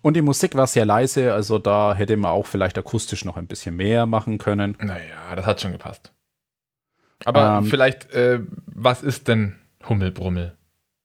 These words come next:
Speaker 1: Mm.
Speaker 2: Ja.
Speaker 1: Ich würd's als Powered Coaster betrachten, also zumindest fahren die Wagen, glaub ich, selbstständig.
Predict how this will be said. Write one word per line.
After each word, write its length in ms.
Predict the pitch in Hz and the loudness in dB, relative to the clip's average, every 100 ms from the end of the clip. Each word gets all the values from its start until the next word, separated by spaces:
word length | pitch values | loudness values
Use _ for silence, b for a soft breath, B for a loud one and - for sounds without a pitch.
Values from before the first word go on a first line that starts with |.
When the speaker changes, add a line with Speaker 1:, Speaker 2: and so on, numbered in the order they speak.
| _ _ _ _ - | _ _ _ _ -18
Speaker 1:
Mm. 320 | 113 131 127 _ _ _ _ _ _ _ _ _ _ _ _ _ _ _ _ _ _ _ _ _ _ _ _ _ _ _ _ _ _ _ _ _ _ _ _ _ _ _ _ | -12 -10 -10 _ _ _ _ _ _ _ _ _ _ _ _ _ _ _ _ _ _ _ _ _ _ _ _ _ _ _ _ _ _ _ _ _ _ _ _ _ _ _ _
Speaker 2:
Ja. 120 | 147 | -6
Speaker 1:
Ich 60 | 214 | 0
würd's 240 | 156 240 | 0 2
als 220 | 117 - | -2 -2
Powered 520 | - - 101 190 202 - | -6 0 2 2 -2 -2
Coaster 640 | 160 196 196 - 208 196 | 0 2 0 -2 -4 -2
betrachten, 580 | 202 196 175 180 - 190 | -2 -4 0 0 0 -2
also 160 | 131 | -2
zumindest 460 | 135 135 143 151 - | -2 0 0 0 0
fahren 240 | 123 131 | 2 2
die 120 | 147 120 | 0 2
Wagen, 280 | 120 131 | 2 2
glaub 200 | 127 107 107 | 0 0 0
ich, 80 | |
selbstständig. 840 | - 185 - 180 170 170 160 - | 0 0 0 0 0 0 0 -2